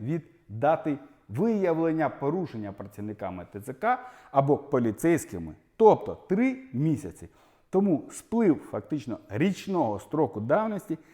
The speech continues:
нікого не врятує від штрафів за неуточнення даних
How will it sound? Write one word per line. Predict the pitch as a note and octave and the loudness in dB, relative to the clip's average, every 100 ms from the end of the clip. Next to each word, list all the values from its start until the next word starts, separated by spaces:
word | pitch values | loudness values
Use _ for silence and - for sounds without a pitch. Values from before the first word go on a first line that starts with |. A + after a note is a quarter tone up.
| _ - | _ -4
нікого | C#3 F#3 G#3 - F#3 B2 | 2 2 2 4 4 4
не | A#2 A#2 | 0 -2
врятує | A2+ B2+ C3 G3+ G3+ G3+ - | -2 -2 -2 -2 -2 -4 -12
від | C3+ D3+ | -8 -8
штрафів | - - C#3+ D3+ - C3 | -8 -4 0 0 -2 -4
за | A#2 C#3+ - | 2 2 2
неуточнення | C#3 D#3+ D#3+ - G#2+ C#3 A2+ G2+ F#2 | -2 2 2 0 -4 -2 -2 -4 -8
даних | F#2+ G2 E2+ | -4 -4 -4